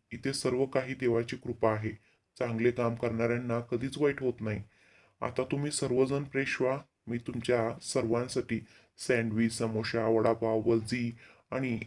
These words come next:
आल्याचा चहा बनवला आहे." यश आनंदाने लवकर म्हणतो, "हो, मी फ्रेश होऊन येतो." कृतिका आणि यश फ्रेश होण्यासाठी आपापल्या खोल्यांमध्ये जातात. कृतिका तिच्या खोलीत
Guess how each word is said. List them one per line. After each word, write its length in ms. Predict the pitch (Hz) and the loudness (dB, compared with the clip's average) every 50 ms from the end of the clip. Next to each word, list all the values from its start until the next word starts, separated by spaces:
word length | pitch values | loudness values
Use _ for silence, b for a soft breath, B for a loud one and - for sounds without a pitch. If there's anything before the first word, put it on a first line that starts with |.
| - - | -8 -8
आल्याचा 360 | 117 107 110 110 110 - 127 120 - - - | -6 -4 -4 -4 -2 -4 -4 -6 -4 -4 -6
चहा 200 | 127 110 123 127 | -4 0 0 0
बनवला 420 | 120 127 117 110 107 110 120 113 | 0 0 0 0 0 2 2 2
आहे." 260 | 110 104 104 104 110 - - _ _ _ _ _ _ _ _ _ _ - | 2 0 -2 -8 -12 -14 -18 _ _ _ _ _ _ _ _ _ _ 0
यश 420 | 117 117 113 113 - - - 110 | 2 2 4 2 0 -2 0 0
आनंदाने 580 | 104 107 110 113 117 120 120 120 127 131 135 135 | 0 0 0 0 0 0 0 0 0 0 0 2
लवकर 380 | 117 110 104 - - - 131 | 2 0 0 -2 -2 -2 -2
म्हणतो, 380 | 139 139 135 117 113 110 - 113 - - _ _ _ _ _ _ _ _ _ _ _ _ _ _ _ _ | -2 -2 -4 -6 -6 -4 -2 -4 -4 -4 _ _ _ _ _ _ _ _ _ _ _ _ _ _ _ _
"हो, 380 | _ - 127 123 127 135 147 180 180 - _ _ 131 | _ 0 4 4 6 6 6 4 2 -2 _ _ -6
मी 100 | 135 143 | -6 -4
फ्रेश 320 | 139 131 131 127 - - | -2 0 0 0 0 0
होऊन 200 | - 147 151 156 | -2 -2 0 0
येतो." 280 | 160 156 - - 120 113 - - _ _ _ _ _ _ _ | 0 0 0 0 -2 -2 -2 -8 _ _ _ _ _ _ _
कृतिका 440 | - 123 120 120 127 127 - 127 123 | -4 -4 -4 -2 -4 -2 0 0 2
आणि 240 | 123 127 127 127 123 | 2 0 -2 0 2
यश 280 | 117 117 117 - - - - | 2 2 2 -2 -8 -6 0
फ्रेश 260 | 120 117 113 - - | 0 0 0 0 -2
होण्यासाठी 680 | 123 117 113 113 117 - 123 113 - 110 107 113 110 b b b b b b b - | -2 0 0 -2 -2 -4 -6 -6 -4 -6 -6 -6 -8 b b b b b b b -4
आपापल्या 500 | 113 123 - - 123 120 - 117 123 123 | -4 -4 -2 -4 -6 -4 -2 -2 -4 -2
खोल्यांमध्ये 560 | - 127 123 113 113 113 113 113 113 113 123 | 0 0 0 0 0 -2 -4 -2 -2 -2 -2
जातात. 380 | 123 131 123 104 - - 107 104 104 - _ _ _ _ _ _ _ | -2 -4 -6 -8 -6 -8 -10 -10 -10 -16 _ _ _ _ _ _ _
कृतिका 400 | 135 135 131 - 143 - - 127 | -6 -6 -6 -6 -4 -4 -4 -4
तिच्या 460 | 127 - 131 131 - 131 120 110 117 | -4 -6 -8 -4 -2 0 0 0 -2
खोलीत 360 | 120 - - 123 120 123 123 | -4 -4 -2 -2 0 0 -2